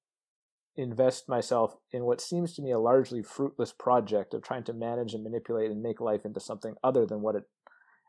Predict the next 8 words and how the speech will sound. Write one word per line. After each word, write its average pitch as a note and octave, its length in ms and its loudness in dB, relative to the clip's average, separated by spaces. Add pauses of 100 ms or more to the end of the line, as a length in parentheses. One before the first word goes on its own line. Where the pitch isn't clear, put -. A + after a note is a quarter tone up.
(500)
really B2+ 320 4
actually G#2+ 400 0
appears A2+ 460 -4
to G#2 80 -8
be, B2 340 -4
which - 240 -10
is A2 260 -10
this - 440 -12